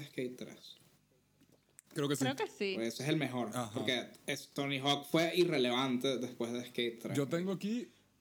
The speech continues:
Speaker 2: que hace poco sacaron el Tony Hawk Skater, el remake del uno y el dos en H D, y ese juego es bien bueno.
Speaker 1: Sí.
Speaker 2: Pero Skate era el juego de, de gente seria.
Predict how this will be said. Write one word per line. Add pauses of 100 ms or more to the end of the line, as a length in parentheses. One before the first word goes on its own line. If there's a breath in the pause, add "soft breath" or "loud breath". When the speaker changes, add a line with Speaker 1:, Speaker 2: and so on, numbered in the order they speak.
(140)
Speaker 2:
que
hace
poco
sacaron
el
Tony
Hawk
Skater,
el
remake
del
uno
y
el
dos
en
H
D, (140)
y
ese
juego
es
bien
bueno. (340 loud breath)
Speaker 1:
Sí.
Speaker 2:
Pero
Skate
era
el
juego
de, (100)
de
gente
seria.